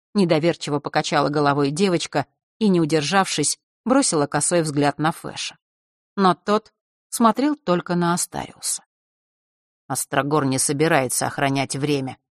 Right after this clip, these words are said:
сказал вдруг мальчик. "Он сам хочет стать временем. Как только это произойдет, никакой зодчий круг не будет ему нужен, он просто всех перебьет.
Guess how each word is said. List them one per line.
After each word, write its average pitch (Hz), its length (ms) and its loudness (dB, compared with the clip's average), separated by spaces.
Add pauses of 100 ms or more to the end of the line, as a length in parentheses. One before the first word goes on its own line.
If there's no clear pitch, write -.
(140)
сказал 143 400 -2
вдруг 147 300 -8
мальчик. - 500 -6 (500)
"Он 143 160 0
сам 143 320 4
хочет 135 300 -6
стать - 280 -4
временем. 135 520 -2 (500)
Как - 220 -2
только 156 340 0
это 143 160 -4
произойдет, 143 720 0 (280)
никакой 170 480 2
зодчий 147 420 -2
круг 170 360 -2 (260)
не 185 140 6
будет 170 360 2
ему 139 220 2
нужен, 143 420 0 (180)
он 170 160 2
просто 190 360 0
всех - 260 -4
перебьет. 151 600 -4